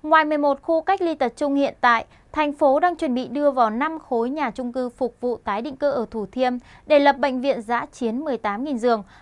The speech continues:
và sáu nghìn chỗ cách ly tập trung, chấn chỉnh việc cung cấp suất ăn cho các khu cách ly, bệnh viện dã chiến, công tác xử lý rác thải đảm bảo không ùn ứ, nhất là rác thải nguy hại. Thành phố cũng đã có văn bản kiến nghị Bộ Y tế tháo gỡ khó khăn trong mua sắm mười tám loại vật tư,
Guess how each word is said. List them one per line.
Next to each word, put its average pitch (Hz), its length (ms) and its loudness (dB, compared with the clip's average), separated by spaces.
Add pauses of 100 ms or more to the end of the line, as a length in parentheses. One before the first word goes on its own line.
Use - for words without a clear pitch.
và 277 220 4
sáu 254 260 2
nghìn 302 220 -2
chỗ - 160 -4
cách 349 180 -4
ly 302 120 -2
tập 240 240 -4
trung, 254 240 0 (300)
chấn 269 220 2
chỉnh 302 280 0
việc 240 180 0
cung 339 200 0
cấp 403 180 2
suất 415 220 0
ăn 285 240 -2
cho 294 100 -4
các 330 240 -4
khu 277 140 -2
cách 302 220 -6
ly, 269 200 0 (160)
bệnh 240 260 -2
viện 220 220 -4
dã 220 160 -4
chiến, 247 380 -4 (280)
công 349 200 4
tác 403 160 0
xử 285 140 2
lý 220 200 0
rác 370 300 -2
thải 220 260 -2
đảm 196 300 -2
bảo 196 160 0
không 254 240 -4
ùn 226 180 -2
ứ, 220 280 -2 (260)
nhất 359 220 2
là 269 200 0
rác 254 240 -4
thải 233 220 -4
nguy 214 180 -6
hại. 233 240 0 (640)
Thành 330 220 0
phố 294 260 6
cũng 339 220 -6
đã 311 140 4
có 269 160 0
văn 302 200 -2
bản 233 200 2
kiến 233 260 -2
nghị 311 140 -2
Bộ 240 160 -2
Y - 120 -4
tế 233 300 -2
tháo 247 240 2
gỡ 285 220 2
khó 240 240 0
khăn 262 220 -2
trong 254 220 -4
mua 240 120 -4
sắm 240 320 -4
mười 285 140 0
tám 226 220 -4
loại 294 220 0
vật 214 200 -6
tư, 262 220 0